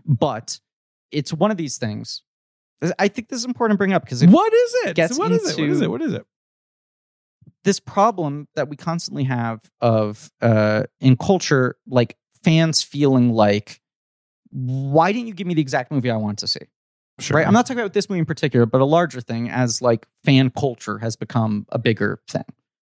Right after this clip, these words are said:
Speaker 1: And, uh, I will not name him 'cause I don't need to give power to it, but there's a,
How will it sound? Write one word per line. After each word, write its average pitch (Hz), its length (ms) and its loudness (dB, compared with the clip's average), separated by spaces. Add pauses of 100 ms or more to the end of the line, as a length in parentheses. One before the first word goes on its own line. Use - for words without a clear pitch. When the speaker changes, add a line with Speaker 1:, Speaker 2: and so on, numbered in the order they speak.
(400)
Speaker 1:
And, 113 840 2
uh, 110 500 4
I 151 100 4
will 165 120 4
not 139 180 4
name 117 220 4
him 110 100 0
'cause 104 180 -6
I 107 80 0
don't 107 180 -2
need 101 140 -2
to 101 200 -4 (160)
give 104 140 0
power 101 260 2
to - 160 -4
it, - 80 -4
but 139 140 -2
there's 120 340 2 (360)
a, 113 120 2